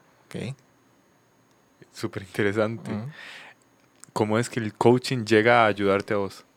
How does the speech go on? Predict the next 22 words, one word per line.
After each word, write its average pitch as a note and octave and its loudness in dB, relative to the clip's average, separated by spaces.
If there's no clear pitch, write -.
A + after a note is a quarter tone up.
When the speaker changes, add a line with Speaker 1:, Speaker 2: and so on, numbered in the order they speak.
Speaker 2:
Contame. F#2 -10
Speaker 1:
Bueno, G2 0
principalmente C#3+ 0
el, A#2+ -2
el G#2+ -6
coaching E3+ 4
y C3+ 0
la A2+ 0
programación G#2 -2
neurolingüística C3 0
me A2+ 0
ayudaron G#2+ 2
en B2+ -2
el A#2 -2
sentido C3 -2
que A2 -2
yo G#2+ 4
identificaba C3 4
cómo C#3 0
un C#3+ 0
estímulo A#2+ 0
externo G3 -2